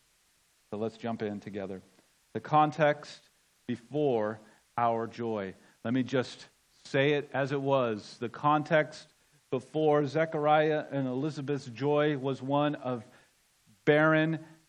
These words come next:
hopelessness. It was barren and hopeless. Their context was barren and hopeless.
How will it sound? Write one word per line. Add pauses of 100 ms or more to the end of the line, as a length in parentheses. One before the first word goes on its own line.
(240)
hopelessness.
It
was
barren (420)
and
hopeless. (3000)
Their
context (920)
was
barren (800)
and (100)
hopeless.